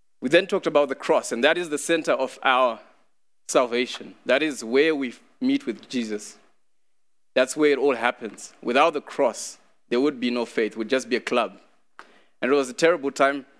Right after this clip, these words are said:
for our Savior. He died a painful death for us, but it had to be that way that we would gain salvation. And then we talked about the resurrection,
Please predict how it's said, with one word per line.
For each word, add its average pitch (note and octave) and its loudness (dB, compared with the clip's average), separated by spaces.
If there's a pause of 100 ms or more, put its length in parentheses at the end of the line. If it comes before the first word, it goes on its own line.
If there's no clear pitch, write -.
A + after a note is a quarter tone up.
(280)
for B2+ 4
our B2 4
Savior. B2+ 0 (180)
He A2+ -4
died C3 2
a C3+ -8
painful D3+ -2
death B2 -2 (560)
for D3 4
us, A2 -6
but A#2 0
it B2 -4
had C3+ 2
to D#3+ -8
be C3+ 0
that B2 0
way G2+ -4 (880)
that A#2 2
we C3 -2
would B2+ 0
gain B2 0
salvation. G#2+ -2 (2000)
And B2 2
then D#3 4
we G#3 2
talked G3+ 0
about E3 4
the C#3 0
resurrection, C3+ 0